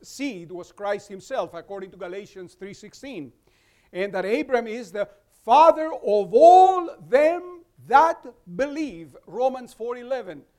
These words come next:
So Abraham not only has a physical descendancy with, uh, he, the Jewish people and the Arabs, but also a spiritual inheritance, all of us who have believed in the Lord.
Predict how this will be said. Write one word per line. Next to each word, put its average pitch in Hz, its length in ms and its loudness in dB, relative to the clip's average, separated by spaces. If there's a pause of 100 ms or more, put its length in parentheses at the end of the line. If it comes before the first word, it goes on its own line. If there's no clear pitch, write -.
(180)
So 214 280 -2
Abraham 285 440 -4
not 262 140 -6
only 285 220 -2
has 240 640 -8
a 226 280 -6 (320)
physical 302 560 -6
descendancy 214 960 -16 (580)
with, 202 280 -8
uh, 185 80 -12
he, - 300 0
the 165 140 -10
Jewish 208 440 -12
people 240 340 -12
and 190 180 -12
the 185 100 -10
Arabs, 202 400 -10
but 196 240 -12
also 220 840 -6 (480)
a 170 100 -20
spiritual 185 1000 -18 (280)
inheritance, 147 880 -14 (160)
all 226 260 -14
of 233 100 -16
us 247 360 -20
who 170 80 -18
have 170 240 -20
believed 165 520 -20
in 156 140 -20
the 156 80 -20
Lord. 135 340 -20